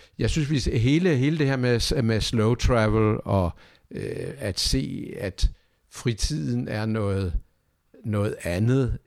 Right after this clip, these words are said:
end, end noget, der er absolut knyttet til, øh, hurtige og lange flyrejser,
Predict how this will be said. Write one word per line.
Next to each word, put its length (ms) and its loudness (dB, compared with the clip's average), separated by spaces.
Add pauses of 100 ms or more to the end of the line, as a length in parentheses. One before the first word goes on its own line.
(160)
end, 280 0 (680)
end 160 0
noget, 260 2
der 80 0
er 340 -2
absolut 380 -2
knyttet 460 -2
til, 280 -4 (400)
øh, 160 -6
hurtige 500 2
og 60 0
lange 360 0
flyrejser, 1160 0